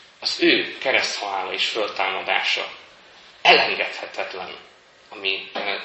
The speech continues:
üdvösségünkhöz. Ahhoz, hogy, ö, mi megérthessük a mi ö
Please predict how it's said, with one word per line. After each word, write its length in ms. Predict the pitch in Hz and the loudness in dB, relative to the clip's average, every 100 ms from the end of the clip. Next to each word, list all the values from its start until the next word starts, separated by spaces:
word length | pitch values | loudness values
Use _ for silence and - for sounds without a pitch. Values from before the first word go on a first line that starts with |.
| - | -10
üdvösségünkhöz. 1120 | - 113 95 - 104 - - - 98 - - - - - - | -10 -4 0 0 0 -6 -12 -10 -4 -4 -4 -12 -14 -12 4
Ahhoz, 360 | - 165 - - | 8 10 8 6
hogy, 240 | 131 127 | 6 8
ö, 280 | 117 117 - - - - - - - - | 6 6 4 -6 -12 -20 -20 -18 -14 -2
mi 280 | 117 123 143 | 2 2 4
megérthessük 880 | 190 208 143 - - 110 - - - - - - - - | 6 10 10 8 6 6 6 4 0 -8 -10 -12 -12 -4
a 80 | 113 | -2
mi 360 | 147 165 160 - - - | 4 4 4 -2 -12 -4
ö 340 | 120 123 123 | 2 4 4